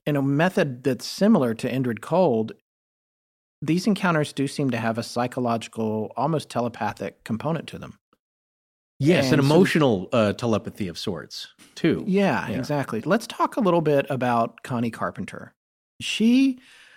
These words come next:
Speaker 1: had one of the most intense sightings because technically it's a trace evidence case, which is, as we all know, anyone who's listened to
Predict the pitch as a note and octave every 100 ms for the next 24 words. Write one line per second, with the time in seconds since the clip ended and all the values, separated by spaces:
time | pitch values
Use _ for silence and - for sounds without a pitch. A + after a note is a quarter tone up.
0 | _ _ _ - D#3 C#3+ F3 F#3+ E3+ D3
1 | C#3+ C#3+ - - D3 B2+ - C3+ A#2+ B2+
2 | A2 A2 G#2+ G#2+ A2+ A2 B2 A2 G#2 -
3 | - F3+ G3 G3 F3+ D3+ C3+ C3 B2 A#2+
4 | - A2+ - A2 F#2 F#2 F#2+ E2+ - -
5 | - A2+ A2 A2 - A2 A2+ C3 F3 C#3+
6 | F#2+ F#2 G2+ D3 G2+ G2 F#2+ G2+ G2 -
7 | F#2+ - F2+